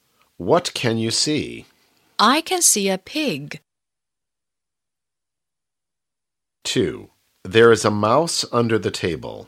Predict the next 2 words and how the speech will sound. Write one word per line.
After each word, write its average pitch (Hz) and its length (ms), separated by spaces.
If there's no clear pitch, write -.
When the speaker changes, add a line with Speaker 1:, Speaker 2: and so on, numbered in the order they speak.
Speaker 2:
Three, 156 580
one, 165 580